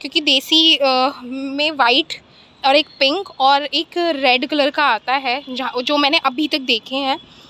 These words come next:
बाकी मेरे पास एक dark pink का भी है, वो hybrid है, क्योंकि guys hybrid, अ, मैंने देखे हैं कि वो ज़्यादा tall नहीं होता और ये पूरा लगभग एक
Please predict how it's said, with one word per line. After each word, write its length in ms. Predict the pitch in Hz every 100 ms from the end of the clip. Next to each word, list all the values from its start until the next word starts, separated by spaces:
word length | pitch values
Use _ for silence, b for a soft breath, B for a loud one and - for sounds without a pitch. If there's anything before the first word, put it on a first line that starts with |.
| -
बाकी 200 | 269 320
मेरे 140 | 339 330
पास 160 | 330
एक 120 | 403 277
dark 480 | 254 233 247 - -
pink 240 | 302 311
का 140 | 330 311
भी 140 | 330
है, 180 | 330 311
वो 240 | 294 302
hybrid 580 | 359 269 240 226 254 262
है, 140 | 302 359 b b b
क्योंकि 200 | 349 381
guys 240 | 359 381 427
hybrid, 560 | 330 277 254 302 302 311
अ, 340 | 285 285 320
मैंने 220 | 311 339
देखे 280 | 330 262 392
हैं 60 | 415
कि 60 |
वो 120 | 466
ज़्यादा 220 | 427 359 440
tall 400 | - 254 262 302
नहीं 200 | 339 311
होता 280 | 214 240
और 100 | 262
ये 80 | 339
पूरा 280 | 339 339 359
लगभग 340 | 285 254 330
एक 80 | 359